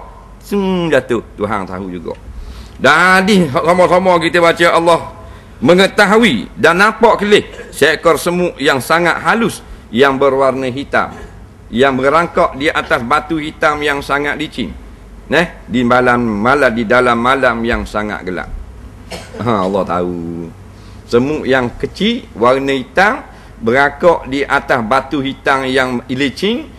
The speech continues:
di malam yang sangat gelap. Nampak? Nak? Dah kita lebih dah nampak apa-apa orang. Cengok, cengok, cengok, cengok bahan piti ni. Neh. Ha.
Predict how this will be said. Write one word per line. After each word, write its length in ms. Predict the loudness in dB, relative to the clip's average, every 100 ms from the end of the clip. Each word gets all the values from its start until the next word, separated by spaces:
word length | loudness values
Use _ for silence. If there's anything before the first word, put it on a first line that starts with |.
| -18
di 160 | -4 0
malam 480 | 2 2 4 2
yang 160 | 2 0
sangat 480 | 0 -2 -2 -2 -2
gelap. 240 | -2 -2 -6 -20 -20 -8
Nampak? 640 | -8 -4 0 0 0 -2 -6 -12 -14 -14 -12 -4
Nak? 220 | 0 2 0 -8 -20 -2
Dah 140 | 2 2
kita 320 | 0 2 2
lebih 300 | 4 4 6
dah 80 | 4
nampak 420 | 2 0 0 2
apa-apa 460 | 2 0 0 0 2
orang. 320 | 2 2 -2 -4 -12 -20 -12
Cengok, 400 | -4 -2 0 -2
cengok, 360 | -2 -2 -2 -4 -2
cengok, 320 | -2 -2 -6
cengok 340 | -4 -4 -2 -4 -6
bahan 220 | -4 -4 -6
piti 180 | -8 -8
ni. 100 | -8 -12 -20 -14
Neh. 200 | -4 -2 -2 -10 -14
Ha. 120 | -6